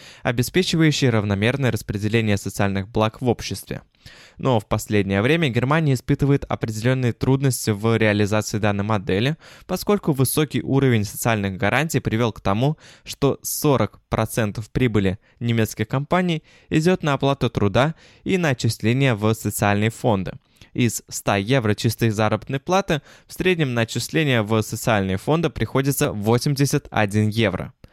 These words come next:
На сегодняшний день ставка налога на нераспределенную прибыль в Ф Р Г составляет пятьдесят процентов. Второй особенностью экономического пути развития Германии является так называемый рейнский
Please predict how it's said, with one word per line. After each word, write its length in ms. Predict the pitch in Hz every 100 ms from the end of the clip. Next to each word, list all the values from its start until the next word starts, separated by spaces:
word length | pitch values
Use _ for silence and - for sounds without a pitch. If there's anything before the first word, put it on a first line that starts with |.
| _ _ _
На 140 | 120
сегодняшний 520 | 113 131 135 113 - 135
день 200 | 180 170
ставка 360 | - 120 -
налога 380 | 95 110 123 104
на 240 | 101 107
нераспределенную 880 | 101 107 110 - 117 120 110 98 95
прибыль 340 | - 160 151 110
в 260 | 101 110
Ф 160 | 95 -
Р 200 | 110 123
Г 120 | 165
составляет 640 | 147 113 - 107 135 143 - _ -
пятьдесят 540 | 120 107 - 107 - _
процентов. 540 | 110 107 95 87 139 - _ _
Второй 340 | - 135 131
особенностью 560 | 107 123 110 107 - 117
экономического 500 | 120 117 117 - 110
пути 260 | - -
развития 440 | 123 110 120 - 113
Германии 540 | 135 143 180 185 127
является 440 | 110 117 151 156 -
так 200 | 131 135
называемый 640 | 117 107 113 117 123 -
рейнский 540 | - 107 104 - 117